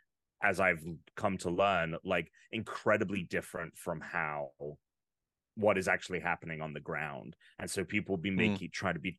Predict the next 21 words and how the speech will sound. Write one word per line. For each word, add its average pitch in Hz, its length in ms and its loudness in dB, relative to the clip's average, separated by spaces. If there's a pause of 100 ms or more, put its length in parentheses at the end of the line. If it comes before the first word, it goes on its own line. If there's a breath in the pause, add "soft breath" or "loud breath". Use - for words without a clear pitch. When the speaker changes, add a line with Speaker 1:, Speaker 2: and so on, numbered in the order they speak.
(120)
Speaker 1:
making 92 380 -2
moves 143 300 4
too 131 280 0
early. 120 600 6
Speaker 2:
Yeah. 101 280 4
Speaker 1:
Like, 90 440 2
they'll 98 140 2
be 87 300 -6
tr-, - 120 -16 (100)
trying 92 360 2 (120)
to, 90 380 2 (100)
um, 80 560 2 (680)
l-, 87 140 -8 (240)
you 104 140 0
know, 85 120 0
do 131 200 2
all 127 100 8
these 104 220 0
things 101 300 0
that, 92 120 0
like, 82 120 -6